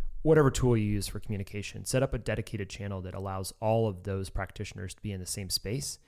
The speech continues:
and kinda asynchronously share, uh, resources.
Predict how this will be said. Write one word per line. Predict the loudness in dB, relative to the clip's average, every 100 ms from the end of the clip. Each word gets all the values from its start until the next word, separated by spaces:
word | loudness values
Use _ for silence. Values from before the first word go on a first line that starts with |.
| _
and | -4 2
kinda | 2 2
asynchronously | -2 0 -2 -4 -4 -4 -6 -6 -6 -8 -10 -12
share, | -8 -4 -2 -2 -4 -8 -14 _ _ _ -20 -20 _ -16
uh, | -14 -14 -14 2
resources. | 6 6 4 -4 -10 -14